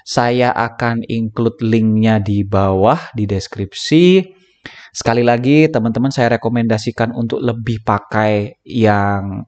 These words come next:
ori karena harganya relatif murah, seratus sembilan puluh ribu. Nabung aja, teman-teman, kalau lagi nggak punya duit.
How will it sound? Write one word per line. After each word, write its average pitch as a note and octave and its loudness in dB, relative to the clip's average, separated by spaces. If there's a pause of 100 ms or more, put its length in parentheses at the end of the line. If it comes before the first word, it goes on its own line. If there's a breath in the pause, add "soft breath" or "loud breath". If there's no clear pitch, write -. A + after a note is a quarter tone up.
(100)
ori A2+ 0
karena A2 0
harganya G2+ -2
relatif G2+ -2
murah, A2 0
seratus - -6
sembilan G#2+ 0
puluh G#2+ 0
ribu. A#2 2 (400 loud breath)
Nabung G2+ 2
aja, A2+ 6
teman-teman, B2 2
kalau A2+ 4
lagi A2 0
nggak A2 -2
punya A2 0
duit. B2 4